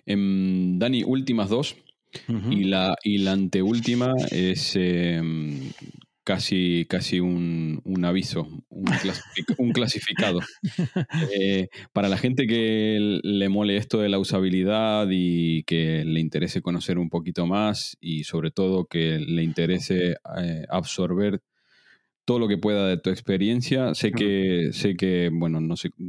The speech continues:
Speaker 1: creo que van como veinte y pico de ediciones, ¿no? De, del curso de usabilidad.
Speaker 2: Sí, bueno, del, de, de, del nuestro.
Speaker 1: Ujú, sí, sí.
Speaker 2: El nuestro hem-, hemos hecho el año pasado la número cuarenta.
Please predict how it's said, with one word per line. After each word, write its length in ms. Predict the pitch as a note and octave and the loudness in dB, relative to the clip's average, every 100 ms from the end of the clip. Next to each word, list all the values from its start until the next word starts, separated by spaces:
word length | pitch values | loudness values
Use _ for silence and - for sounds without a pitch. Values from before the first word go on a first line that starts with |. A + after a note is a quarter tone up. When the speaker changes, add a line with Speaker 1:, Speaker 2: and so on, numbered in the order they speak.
| - | -6
Speaker 1:
creo 180 | F2+ | -4
que 60 | E2 | 0
van 180 | E2+ F2 | 0 0
como 280 | E2 E2 E2 | 0 0 0
veinte 380 | E2+ E2+ D#2+ E2 | 0 0 -2 -4
y 80 | |
pico 300 | D#2 G#2 - | -2 -2 0
de 100 | F#2 | 2
ediciones, 580 | E2 D#2+ - G#2 F2 E2 | 2 0 0 0 0 -2
¿no? 240 | G2 A#2 C3 | -2 0 2
De, 520 | F2+ E2 D#2+ D2+ - _ | 0 0 -2 -6 -10 _
del 560 | - D#2+ D#2 - C#2 D2 | -16 -6 -4 -4 -6 -8
curso 280 | - F#2+ F#2 | -6 -4 -2
de 60 | F2 | -2
usabilidad. 560 | F2+ E2+ F2 A2 D#3+ - _ - _ | 0 0 2 2 0 -6 _ -20 _
Speaker 2:
Sí, 300 | - C3 G2+ D#2+ _ | -2 0 -2 -6 _
bueno, 420 | C3 B2+ G#2 A#2 A#2+ | -2 0 0 -4 -8
del, 680 | A2+ G#2+ G#2 A2 B2 C3 B2 | -4 -2 -2 -2 -4 -4 -4
de, 140 | C#3 | -6
de, 540 | C3 C#3 D3 C3+ A#2+ A#2 | -2 0 0 0 0 2
del 300 | A2 G#2 G#2+ | 0 2 2
nuestro. 500 | E3+ - A2+ F2+ - _ _ _ | 0 0 0 -2 -6 _ _ _
Speaker 1:
Ujú, 300 | A#2 C#3 F#3 - | 0 0 0 -2
sí, 120 | - G2+ | -2 0
sí. 240 | B2 - _ _ _ _ _ - | 0 -2 _ _ _ _ _ -8
Speaker 2:
El 160 | G2 | -4
nuestro 300 | G#2+ A#2 D3 | -2 0 0
hem-, 160 | C3+ C3+ | 0 0
hemos 180 | B2 B2+ | 0 0
hecho 540 | C3 C#3+ C3+ B2 A#2 | 0 0 0 0 0
el 80 | B2 | 0
año 120 | B2 | 0
pasado 220 | B2 B2+ | 0 0
la 120 | C#3 A2+ | 0 0
número 280 | B2+ C#3+ | 0 0
cuarenta. 540 | B2 A#2+ C#3 A2 - | 0 0 0 -4 -10